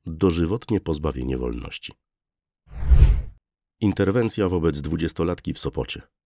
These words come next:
Jest komentarz policji. Czternastego sierpnia bieżącego roku nad ranem policjanci interweniowali na jednej z ulic w Sopocie wobec dwudziestoletniej kobiety. Podczas próby doprowadzenia jej do radiowozu stawiała opór.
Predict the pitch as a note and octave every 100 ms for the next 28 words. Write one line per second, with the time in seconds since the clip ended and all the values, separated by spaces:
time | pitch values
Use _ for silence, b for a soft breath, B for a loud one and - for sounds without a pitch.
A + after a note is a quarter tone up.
0 | - A2+ G#2 - - C3 G2+ D2 B1+ -
1 | B1 - - - _ _ _ _ _ _
2 | _ _ _ _ _ - - E2+ F2+ G2+
3 | A2 F#2+ E2+ G#2+ G2+ D2 C2 C#2+ D2+ -
4 | D#2 D#2 D#2 D2+ F#2 D#2+ D2+ D#2 D2+ G#2
5 | - F2+ F2 G#2+ B2+ C#3 C#3 A#2 A2 F#2
6 | F#2+ F#2 F#2 A2+ G#2 E2+ F2 A#2+ B2 G#2+
7 | - A2 G2 F2+ - - - G#2 - G#2+
8 | - - F#2+ F#2 F2+ F2 D#2+ F#2 F#2 -
9 | G2+ B2+ - G#2 - C#2+ A#1+ - - _
10 | - A#2 - G#2+ - - D3 C#3+ A2 G2
11 | G#2+ F#2+ F2+ G#2+ G#2 F#2+ F2 F2+ F2+ F2
12 | F2 G#2+ G2+ - - F2+ G#2+ G2+ - F2+
13 | - D2+ -